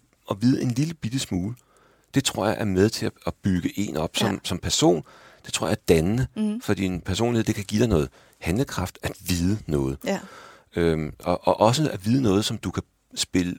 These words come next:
Speaker 1: på banen over for andre generationer,
Speaker 2: Mhm.
Speaker 1: som du kan imponere andre generationer med.
Speaker 2: Ja.
Speaker 1: Fordi, øh, den unge generation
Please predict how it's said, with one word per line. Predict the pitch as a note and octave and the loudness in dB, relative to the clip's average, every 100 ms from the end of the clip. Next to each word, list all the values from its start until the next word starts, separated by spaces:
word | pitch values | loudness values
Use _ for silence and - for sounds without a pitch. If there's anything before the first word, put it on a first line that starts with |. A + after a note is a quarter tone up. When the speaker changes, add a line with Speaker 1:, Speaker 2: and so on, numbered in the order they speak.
| - | -4
Speaker 1:
på | - | -2
banen | - D#2 D#2+ A2+ A#2+ - _ - | 4 4 4 -2 -4 -12 _ -6
over | D#2+ F2+ | -4 -4
for | - - | -8 -4
andre | E2 - - | -2 -2 -4
generationer, | A2 A#2+ - D#3 G2+ | -2 2 2 2 0
Speaker 2:
Mhm. | A#3 A#3 | 0 0
Speaker 1:
som | G#3 | -2
du | G3+ | -4
kan | - - | -4 -4
imponere | A#2+ - A2+ A#2 B2 A#2+ A#2 | -4 0 2 2 4 2 4
andre | E2+ G2+ | 2 2
generationer | G#2 F2+ - - G2 | 2 0 0 -2 0
med. | D#2+ | 2
Speaker 2:
Ja. | G3 F3+ - - - | 0 -4 -14 -20 -8
Speaker 1:
Fordi, | - G2 F#2 - _ _ _ _ _ _ - | -6 -4 -4 -8 _ _ _ _ _ _ -8
øh, | F#2+ - - F#2 | -6 -4 -4 0
den | G2 | 0
unge | G2+ B2 | 2 2
generation | A#2 F#2 F#2 E2+ | 2 2 0 0